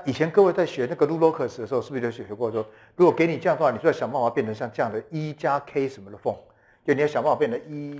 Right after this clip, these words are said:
加 k 的 p 除以 q 嘛，还记得吧？你在学那个 Rule Locus 的时候，一开始的时候就学这样子嘛，可以给你 equation，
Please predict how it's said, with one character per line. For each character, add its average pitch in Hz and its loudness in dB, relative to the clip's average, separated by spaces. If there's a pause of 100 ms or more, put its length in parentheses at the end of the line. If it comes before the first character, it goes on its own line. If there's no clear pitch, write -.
加 131 -6 (120)
k 131 -6
的 120 -10 (120)
p 131 -10
除 123 -14
以 104 -14
q 107 -12
嘛， 95 -18 (680)
还 131 -6
记 139 -4
得 123 4
吧？ 110 -4 (280)
你 127 -4
在 185 8
学 147 0 (140)
那 175 -4
个 135 6
Rule 160 0
Locus 160 6
的 131 4
时 - -10
候， 127 0
一 - -6
开 180 -2
始 180 -6
的 110 -6
时 151 2
候 120 2
就 143 0
学 107 -10
这 127 2
样 110 4
子 - -12 (100)
嘛， - -20 (380)
可 180 4
以 185 6
给 165 4
你 147 -2
equation， 143 2